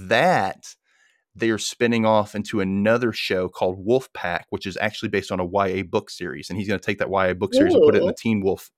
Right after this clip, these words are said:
Speaker 1: universe. And Wolfpack will have Sarah Michelle Gellar in it.
Speaker 2: <gasps> That's
Speaker 1: I
Speaker 2: so
Speaker 1: know.
Speaker 2: exciting.
Speaker 1: I know.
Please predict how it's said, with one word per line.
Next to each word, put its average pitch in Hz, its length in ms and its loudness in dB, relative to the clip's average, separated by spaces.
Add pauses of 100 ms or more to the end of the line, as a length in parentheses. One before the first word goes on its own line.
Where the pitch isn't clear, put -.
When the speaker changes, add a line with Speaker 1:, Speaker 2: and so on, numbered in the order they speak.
Speaker 1:
universe. 85 680 -8 (640)
And 98 180 -4
Wolfpack 110 540 0
will 104 80 0
have 95 180 0
Sarah 98 240 -2
Michelle 92 280 -4
Gellar 131 280 -4
in 82 100 -8
it. - 80 -12 (380)
Speaker 2:
<gasps> - 20 -18 (920)
That's 233 160 -2
Speaker 1:
I - 80 0
Speaker 2:
so 92 240 0
Speaker 1:
know. - 60 0
Speaker 2:
exciting. 202 920 0
Speaker 1:
I 196 140 0
know. 107 440 0